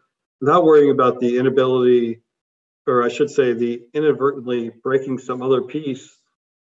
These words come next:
unintentionally. And so this allows to scale quickly and helps us speed and innovation.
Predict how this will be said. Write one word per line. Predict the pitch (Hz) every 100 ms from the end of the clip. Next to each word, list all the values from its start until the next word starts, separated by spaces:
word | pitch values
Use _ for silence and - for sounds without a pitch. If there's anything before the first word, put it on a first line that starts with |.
| _ -
unintentionally. | 139 131 123 135 139 - 110 95
And | 98
so | 127
this | 120 131 143
allows | 135 135 135 -
to | 135 127 123
scale | - 135 123 113
quickly | 113 156 160 165 156 151 135
and | 113
helps | 120 113 -
us | 110
speed | - 123 123
and | 113 113
innovation. | 110 107 123 131 - 127 127